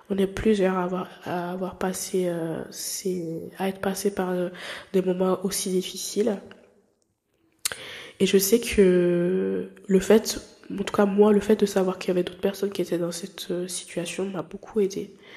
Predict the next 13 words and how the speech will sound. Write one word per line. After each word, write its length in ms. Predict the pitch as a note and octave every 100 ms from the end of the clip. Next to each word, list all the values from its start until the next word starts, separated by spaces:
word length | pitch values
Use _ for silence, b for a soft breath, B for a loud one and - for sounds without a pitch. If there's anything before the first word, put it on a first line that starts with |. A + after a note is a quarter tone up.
| B B B B B B B
à, 500 | - F3 E3+ F3 F3+ F3 -
à 100 | F#3
m'en 160 | F3+
sortir. 640 | - F3+ - - - - - _ B B B B B
Je 60 | F#3
suis 140 | -
pas 100 | A3+
encore 260 | A#3 G#3 F#3
sortie 420 | F#3 - - G3
à 100 | E3+
cent 160 | - F3
pour 240 | - -
cent, 180 | -